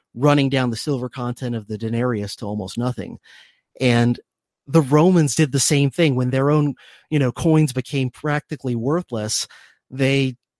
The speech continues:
no longer wanted to accept them as, as payment of taxes, and they started, uh, just confiscating people's grain or whatever as taxes.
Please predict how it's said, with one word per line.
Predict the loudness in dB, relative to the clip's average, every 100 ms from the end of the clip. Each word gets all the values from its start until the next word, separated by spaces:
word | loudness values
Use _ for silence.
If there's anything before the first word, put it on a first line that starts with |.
| _ _
no | 4 6
longer | 6 4 2
wanted | 0 -2 -2
to | -4
accept | -2 -4 -4
them | -4 -4
as, | -6 -8 -8
as | -8
payment | -4 -4 -4
of |
taxes, | -6 -8 -8 -10 -8
and | -8
they | -8
started, | -8 -8 -8 -10 -16 -14
uh, | -12
just | -10 -10
confiscating | -8 -10 -10 -8 -6 -6
people's | -8 -10 -12 -8
grain | -6 -4 -4
or | -6
whatever | -8 -12 -12 -14
as | -14
taxes. | -14 -16 -16 -20 -18 -20